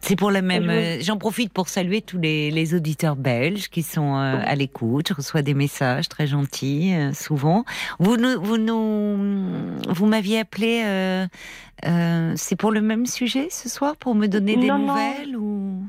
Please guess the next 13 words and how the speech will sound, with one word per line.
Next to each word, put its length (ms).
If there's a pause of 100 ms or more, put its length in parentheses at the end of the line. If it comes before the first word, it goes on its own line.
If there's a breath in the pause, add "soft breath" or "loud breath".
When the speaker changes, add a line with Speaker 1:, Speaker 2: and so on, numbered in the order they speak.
Speaker 2:
Non, 240 (160)
Speaker 1:
non ? 120
Speaker 2:
aujourd'hui, 540
non, 300 (100)
c'est 460 (420 loud breath)
pour 100
ma 160 (180)
fille, 400
euh, 220
ben, 240
elle 80
a 100
eu 220